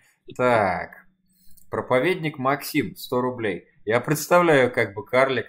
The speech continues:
сгорел с этого стрима. А закажите ему, э, как,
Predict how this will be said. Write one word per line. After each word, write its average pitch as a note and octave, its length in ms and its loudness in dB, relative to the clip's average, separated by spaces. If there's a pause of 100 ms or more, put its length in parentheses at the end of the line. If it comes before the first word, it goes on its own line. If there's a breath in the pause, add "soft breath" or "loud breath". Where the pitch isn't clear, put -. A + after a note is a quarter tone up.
сгорел A2+ 500 0
с - 120 -12
этого G#2 300 -6
стрима. G2+ 480 -12 (280 loud breath)
А B2 140 4
закажите G#3 600 0
ему, B2 680 0
э, F#2+ 260 -4
как, G#2+ 280 -2